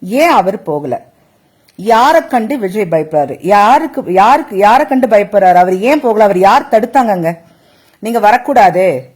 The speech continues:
நாங்க பாத்துக்கிறோம்னு" யாராவது சொன்னாங்களா? யாராவது தடுத்து நிறுத்துனாங்களா? சரி, விஜய் கொஞ்சம் பயந்துட்டாரு,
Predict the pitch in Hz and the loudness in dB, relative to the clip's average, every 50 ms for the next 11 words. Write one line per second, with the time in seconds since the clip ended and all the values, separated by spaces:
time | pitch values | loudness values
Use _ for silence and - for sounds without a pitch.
0 | _ _ _ _ _ _ _ _ _ _ _ _ _ _ - - 208 220 226 226 | _ _ _ _ _ _ _ _ _ _ _ _ _ _ -12 -6 -4 -2 -2 0
1 | - 240 233 247 247 - 240 226 220 233 247 262 240 196 185 196 202 196 233 233 | 2 2 0 0 0 -2 -6 -4 -2 -2 0 2 2 2 4 4 2 0 -2 -4
2 | - 196 170 170 165 156 151 139 147 151 131 139 - - _ _ _ _ _ _ | -4 -4 -4 -4 -4 -4 -2 0 0 0 0 -2 -6 -14 _ _ _ _ _ _
3 | _ _ _ - 196 214 226 240 269 269 262 - 254 240 - - 285 240 240 226 | _ _ _ -2 0 2 2 2 2 2 2 0 0 0 0 -2 -2 -2 -2 -2
4 | - - 220 208 180 165 147 147 156 135 123 127 - _ _ _ _ _ _ _ | -2 -4 -4 -4 -2 -2 0 0 0 -2 -2 -6 -14 _ _ _ _ _ _ _
5 | _ _ _ _ _ _ _ - - 226 208 190 185 - - _ _ _ _ _ | _ _ _ _ _ _ _ -10 -6 -6 -6 -6 -6 -10 -14 _ _ _ _ _
6 | _ - 175 233 254 220 302 330 330 330 - 277 247 226 240 220 202 175 208 214 | _ -10 -6 -6 -4 -2 -2 -2 -2 0 0 0 0 2 2 2 2 2 2 0
7 | 233 254 240 247 - 220 190 175 170 175 170 143 - | 0 0 -2 -2 0 2 2 2 2 2 0 -2 -4